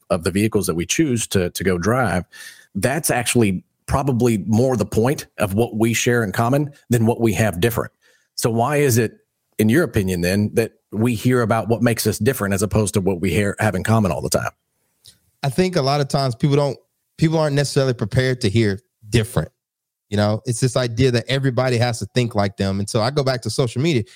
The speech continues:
Speaker 2: It was dawned on me. I'm like, "Why are people going crazy on social media about politics and race and all this kind of stuff?" Then I realized it, right? Which is why I love podcasting.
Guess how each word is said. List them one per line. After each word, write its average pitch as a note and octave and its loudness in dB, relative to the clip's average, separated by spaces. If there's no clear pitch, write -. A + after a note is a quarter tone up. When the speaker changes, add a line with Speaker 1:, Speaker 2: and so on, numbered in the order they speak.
Speaker 2:
It E3 4
was D3 2
dawned F3 0
on E3+ 0
me. D#3 2
I'm D#3 0
like, C#3 0
"Why E3+ 0
are B3 -4
people F#3+ 2
going F3+ 0
crazy F#3+ 2
on D#3+ 2
social D#3 -2
media D#3+ 2
about B2+ -2
politics D#3+ 0
and A2+ 2
race D#3+ 0
and A#2+ 2
all C#3+ 0
this C#3 -2
kind C3+ 0
of A2+ -2
stuff?" D#3 -2
Then G3+ 0
I G#3+ 0
realized D#3+ 0
it, - -12
right? C3 0
Which D3 -2
is B2+ -2
why D#3 0
I D#3 -2
love D#3 0
podcasting. D3 -2